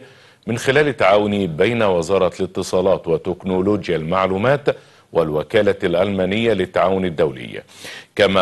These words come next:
عقد الدكتور عمرو طلعت اجتماعاً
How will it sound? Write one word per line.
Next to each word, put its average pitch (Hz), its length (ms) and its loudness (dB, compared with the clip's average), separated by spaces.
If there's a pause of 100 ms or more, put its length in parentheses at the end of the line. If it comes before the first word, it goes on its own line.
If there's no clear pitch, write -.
عقد 87 920 0 (160)
الدكتور 85 420 0
عمرو 92 280 2
طلعت 107 380 2
اجتماعاً 117 840 -2